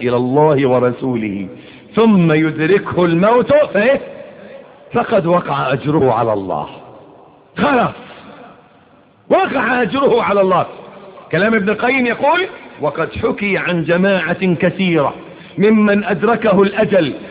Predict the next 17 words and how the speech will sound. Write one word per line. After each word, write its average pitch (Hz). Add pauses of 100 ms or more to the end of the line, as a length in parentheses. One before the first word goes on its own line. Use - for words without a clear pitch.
وهو 196
حريص 240
طالب 214
القرآن 220 (340)
أنه 233
رؤي 247
بعد 196
موته، 226 (340)
وأخبر 214
أنه 220
في 269
تكميل 262
مطلوبه 302 (380)
وأنه 226
يتعلم 226
في 202
البرزخ، 320